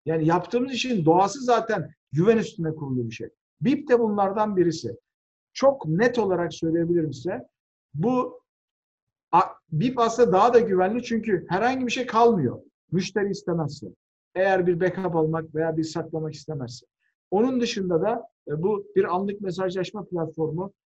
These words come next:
Biz içeriğin ne olduğunu bil-, biz de ula-, ulaşamıyoruz içeriğin ne olduğuna. Ulaşmamız da doğru değil zaten regülatör açıdan. Bu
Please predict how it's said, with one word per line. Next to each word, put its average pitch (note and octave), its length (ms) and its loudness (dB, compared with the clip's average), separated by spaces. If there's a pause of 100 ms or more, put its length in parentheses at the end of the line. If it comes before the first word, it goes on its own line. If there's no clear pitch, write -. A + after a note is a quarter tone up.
Biz F#3+ 220 -4
içeriğin F#3+ 480 -2
ne F#3 60 0
olduğunu F3+ 400 2
bil-, F3+ 160 -4 (760)
biz A#3+ 480 0
de A3 200 4
ula-, G3 280 0
ulaşamıyoruz D#3 720 0
içeriğin D3 400 -4
ne C#3 60 -6
olduğuna. C3 500 -4 (200)
Ulaşmamız A3+ 640 2
da F#3 140 4
doğru F3 320 6
değil G3 140 -4
zaten C#3 440 -2
regülatör A#2+ 380 -6
açıdan. - 280 -16 (300)
Bu B3+ 320 -4